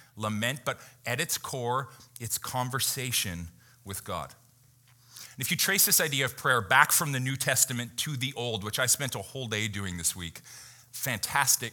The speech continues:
little study if you're looking for something to kind of riff off on your own this week. I'd commend it. It's interesting. But what I found,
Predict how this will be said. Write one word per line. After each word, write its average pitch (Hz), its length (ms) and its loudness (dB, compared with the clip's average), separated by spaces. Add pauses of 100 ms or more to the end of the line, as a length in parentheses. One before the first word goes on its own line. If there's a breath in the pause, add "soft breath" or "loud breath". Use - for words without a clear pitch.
(120)
little 113 200 -6
study 107 360 -2
if 92 140 -8
you're 107 80 -6
looking 104 260 -6
for 101 140 -8
something 95 340 -6
to - 80 -14
kind 87 200 -8
of 78 100 -10
riff 92 220 -8
off 101 280 -2
on 87 140 -8
your 87 180 -8
own 90 220 -6
this 104 220 -4
week. 117 240 -10 (260 loud breath)
I'd 127 160 -2
commend 98 340 -4
it. 123 220 -8
It's 92 140 -6
interesting. 123 520 -4 (280 loud breath)
But 117 80 -6
what 147 100 0
I 156 60 2
found, 160 360 4